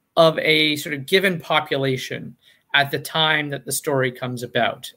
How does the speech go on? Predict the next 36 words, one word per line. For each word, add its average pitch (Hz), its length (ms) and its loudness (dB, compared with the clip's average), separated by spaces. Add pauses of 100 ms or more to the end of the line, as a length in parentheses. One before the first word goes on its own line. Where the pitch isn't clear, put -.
Now, 131 140 4
what 156 100 4
do 151 100 6
I 139 100 8
mean 131 200 4
by 110 140 6
that? - 280 0
Well, 160 340 4 (300)
you 156 120 2
know, 151 180 6
in 156 100 6
the 160 80 4
nineteen 175 640 4
thirties, 202 680 2
when 156 260 -2
Superman 180 580 -2
comes 175 440 -4
about, 165 520 4 (420)
you 160 100 -2
know, 139 240 4 (260)
uh, 147 340 4 (220)
he 214 680 0
talks 180 340 2
about, 160 420 6 (140)
Superman 170 560 4
himself 151 580 2
in 147 140 -6
the, 143 160 -4
in 143 140 -6
the 139 120 -8
stories 160 400 2
talks 139 200 -4
about 139 300 2
how 131 220 0
he's 127 220 -4
a, 127 300 -4